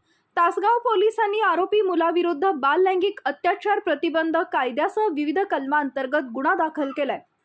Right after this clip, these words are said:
पोलिसांनी आरोपीला ताब्यात घेतला असून त्याची कसून चौकशी सुरू आहे. आरोपी देखील अल्पवयीन असल्यानं त्याची वैद्यकीय चाचणी केल्यानंतर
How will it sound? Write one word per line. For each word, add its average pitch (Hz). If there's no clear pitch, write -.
पोलिसांनी 453
आरोपीला 381
ताब्यात 302
घेतला 311
असून 359
त्याची 339
कसून 330
चौकशी 311
सुरू 277
आहे. 277
आरोपी 415
देखील 440
अल्पवयीन 370
असल्यानं 330
त्याची 349
वैद्यकीय 320
चाचणी 339
केल्यानंतर 302